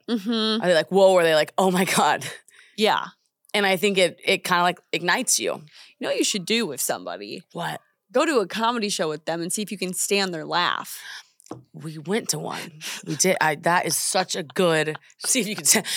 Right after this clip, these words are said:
Speaker 2: see if you can stand the way they laugh. But yeah.
Speaker 1: Like, I went to a comedy show with Pete in Seattle, and there was this lady laughing behind us,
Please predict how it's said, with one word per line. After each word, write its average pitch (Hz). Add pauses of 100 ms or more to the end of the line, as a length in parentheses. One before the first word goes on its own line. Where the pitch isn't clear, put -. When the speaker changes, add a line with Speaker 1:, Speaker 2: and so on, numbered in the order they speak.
(140)
Speaker 2:
see 320
if 302
you 262
can 196
stand 262
the 220
way 214
they 160
laugh. 170
But 262
yeah. 196
Speaker 1:
Like, 311 (120)
I 233
went 285
to 311
a 240
comedy 220
show 254
with 214
Pete 233
in 247
Seattle, 202 (340)
and 233
there 214
was 269
this 330
lady 190
laughing 190
behind 180
us, 170